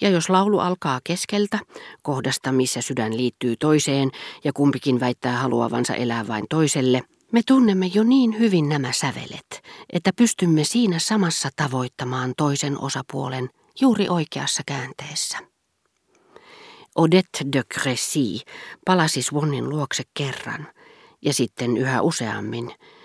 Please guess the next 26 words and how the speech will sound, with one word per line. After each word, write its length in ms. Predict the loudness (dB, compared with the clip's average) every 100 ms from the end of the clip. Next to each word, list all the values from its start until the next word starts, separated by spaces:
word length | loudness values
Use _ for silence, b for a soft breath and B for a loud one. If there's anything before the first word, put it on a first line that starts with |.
| B B -4
ja 100 | 2
on 180 | 2 2
syytä 360 | 4 2 2 -2
uskoa, 460 | -2 -4 -4 -4
että 240 | -4 -4 -2
joka 400 | 0 0 -2 0
vierailu 540 | 0 0 -2 -6 -6
havahdutti 760 | -2 -2 -2 -6 -6 -8 -6 -6
pettymyksen, 880 | -6 -8 -8 -6 -4 -4 -2 -2 -4 B B B -2
jota 220 | 0 2
Swan 360 | 2 2 2 0
tunsi 320 | 2 2 0
silmäillessään 840 | -2 -2 -2 -4 -4 -6 -4 -2 -2
kasvoja, 540 | -4 -4 -4 -4 -4 -6 B B B
joiden 400 | 0 0 2 2
erikoispiirteet 1040 | 2 -2 -2 -2 -2 -4 -6 -6 -8 -8 -2
hän 200 | -2 0
oli 200 | -2 -4
jo 120 | -4
välillä 320 | -4 -2 -2
melkein 420 | -2 -2 -4 -4
unohtanut, 640 | -2 -2 -4 -8 -12 -12 -12 -16 B B B B B
ja 80 | -2
jotka 320 | 0 0 0
olivat 320 | 0 0 0 -2
ilmeikkäämmät 880 | 0 2 2 0 -4 -4 -2 -2 -4